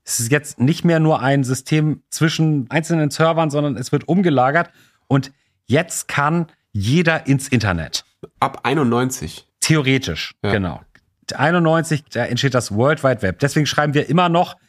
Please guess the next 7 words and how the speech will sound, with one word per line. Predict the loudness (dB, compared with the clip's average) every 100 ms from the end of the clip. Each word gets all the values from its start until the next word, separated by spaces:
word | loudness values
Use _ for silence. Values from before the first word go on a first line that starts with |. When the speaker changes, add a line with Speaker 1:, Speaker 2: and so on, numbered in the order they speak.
| -8
Speaker 1:
W | -2 2 2
W | 2 2
W | 2 2 0 -2 _ _
Punkt | -2 0 0 -2 -8 _ _ -2
Lambert | 2 2 2 2 2 0 -6 -16 -2
Punkt | 0 0 -2 -12 -6
com. | -2 -2 -4